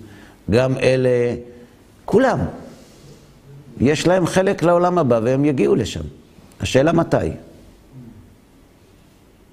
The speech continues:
אבל כולם יגיעו, כי לא יידח ממנו נידח.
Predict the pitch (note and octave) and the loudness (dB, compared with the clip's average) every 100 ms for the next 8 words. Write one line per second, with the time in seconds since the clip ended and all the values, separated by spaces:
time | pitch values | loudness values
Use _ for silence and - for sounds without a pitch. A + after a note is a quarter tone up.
0 | _ - F#2 G2 F#2 C#3+ - C3+ F2 C#2+ | _ -4 0 0 2 0 2 0 -2 -4
1 | - - - _ _ _ _ - A2 A2 | -8 -20 -20 _ _ _ _ -4 0 2
2 | A2+ A2+ B2+ F#3 - G#2+ B2 C#3 F3+ C3 | 2 2 2 2 -2 0 2 2 2 2
3 | A#2+ - - - - A#2 C3 E2 - | 2 -2 -12 -16 -2 0 2 -2 -6